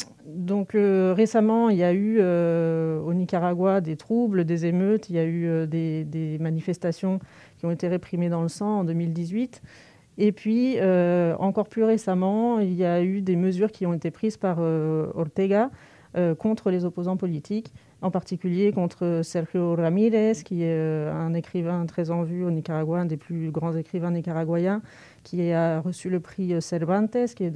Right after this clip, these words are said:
un des plus grands prix de littérature, euh, en langue espagnole, euh, et qui, euh, avec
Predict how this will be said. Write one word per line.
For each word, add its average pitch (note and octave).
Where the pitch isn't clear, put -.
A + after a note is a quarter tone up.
un F3
des E3
plus -
grands F3
prix G#3
de E3
littérature, E3+
euh, D#3
en E3+
langue D#3+
espagnole, F3+
euh, F3+
et G3
qui, A#3+
euh, F3
avec F#3